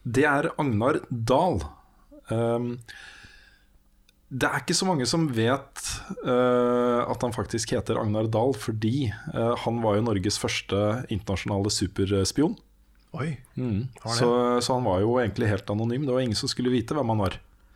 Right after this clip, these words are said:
Speaker 1: Eh, og han har vært over hele verden og gjort, eh, veldig mye. Alt det er jo selvfølgelig hemmelighetsstempla.
Speaker 2: Ja, men er navnet egentlig Agnar Dahl, eller er det
Speaker 1: Eh, ja, også han står jo oppført, eh, med et ikke,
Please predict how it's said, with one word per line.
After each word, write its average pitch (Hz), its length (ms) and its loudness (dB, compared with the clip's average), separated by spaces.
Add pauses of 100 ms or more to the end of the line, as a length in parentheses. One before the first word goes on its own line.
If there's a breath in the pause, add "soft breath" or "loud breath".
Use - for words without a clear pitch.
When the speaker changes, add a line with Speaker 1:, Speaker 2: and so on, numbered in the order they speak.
(440 soft breath)
Speaker 1:
Eh, 107 420 0
og 104 100 0
han 113 180 2
har 107 140 2
vært 101 220 -2
over 101 140 2
hele 92 160 2
verden 87 320 0
og 98 120 2
gjort, - 260 -4
eh, 92 520 0 (460 loud breath)
veldig 104 260 0
mye. 104 280 0
Alt 101 240 -4
det 101 100 0
er 87 200 0
jo 95 60 0
selvfølgelig 90 680 0
hemmelighetsstempla. 87 1000 -2 (160)
Speaker 2:
Ja, 131 200 -2 (140)
men 147 160 -2
er 123 140 0
navnet 110 400 -4
egentlig 101 480 -8
Agnar 107 240 -4
Dahl, 170 220 -4
eller 147 240 -2
er 120 40 -2
det 131 320 -4 (1000 loud breath)
Speaker 1:
Eh, 123 440 2
ja, 143 200 4
også 147 280 -2
han 151 100 0
står 135 260 2
jo 131 100 2
oppført, - 380 -4
eh, 120 380 0
med 110 340 0
et - 120 -4
ikke, - 200 -2